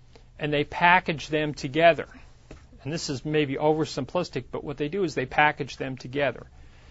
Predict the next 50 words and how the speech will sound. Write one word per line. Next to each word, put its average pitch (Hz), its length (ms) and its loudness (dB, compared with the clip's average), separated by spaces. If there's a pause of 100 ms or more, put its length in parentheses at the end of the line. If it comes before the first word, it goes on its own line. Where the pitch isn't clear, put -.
(320)
And 143 140 -4
what 143 120 0
they 147 140 2
do 190 220 6
is - 120 2
they 147 140 4
sell 170 360 8
them 165 160 -4
on 151 220 0
the 143 80 -4
secondary 147 680 0
market. 135 420 -2 (1040)
The 139 60 -6
secondary 180 560 4
market, 160 460 4
as 143 260 -2
we're 139 140 -4
going 143 360 -2
to 123 80 -8
talk 180 300 6
about 160 280 4
it, 147 100 -4
is 143 220 -6
made 151 180 2
up 135 140 0
primarily 143 580 2
of 120 80 -6
three 180 240 -2
agencies 151 540 -2
that 131 120 -2
we'll 127 140 -8
talk 151 280 2
about 139 200 2
in - 60 -10
a 131 60 -4
little 147 220 0
more 139 240 0
detail. 151 540 0
One 139 200 0
of 131 100 -6
them 123 160 -4
is 120 100 -10
Fannie 131 380 -2
Mae, 156 400 -2 (800)
the 131 100 0
other 135 160 2
one 131 220 -2
is 120 160 -6
Ginnie 170 340 2
Mae, 151 560 2